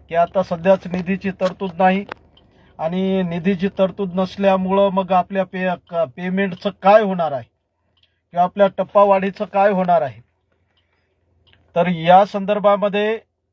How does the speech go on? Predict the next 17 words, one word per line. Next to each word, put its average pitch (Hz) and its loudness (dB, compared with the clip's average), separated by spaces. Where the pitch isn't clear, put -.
मला 180 4
आपल्या 202 0
सगळ्यांसोबत 202 0
बोलणं 196 -6
नितांत 202 -2
गरजेचं 180 -2
वाटलं, 202 2
कारण 196 -2
ही 165 -4
जर 226 4
आपली 208 0
ग्रुपवर 190 -4
अशा 196 0
प्रकारची 196 -6
चर्चा 190 -2
रंगत 190 2
असेल 185 2